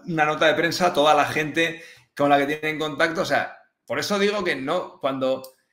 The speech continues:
eh, en el mundo del fútbol, cuando algo es tan obvio, igual es que algo no es tan obvio.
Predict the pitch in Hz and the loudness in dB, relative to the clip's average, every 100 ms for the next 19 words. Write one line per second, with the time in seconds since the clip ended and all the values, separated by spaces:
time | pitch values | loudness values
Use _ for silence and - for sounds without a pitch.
0 | _ - 127 123 143 147 165 226 254 202 | _ -6 -4 -2 -2 -2 0 4 4 2
1 | 247 247 208 196 180 214 226 196 214 202 | 0 0 2 0 0 0 -2 -2 -2 -2
2 | 208 208 214 - 151 147 185 196 185 - | -2 -2 -4 -4 -4 0 2 2 -2 -2
3 | 190 185 - _ 165 180 165 160 165 - | -4 -4 -8 _ 0 0 0 -4 -6 -4
4 | 143 156 196 - - | -4 -2 -4 -6 -12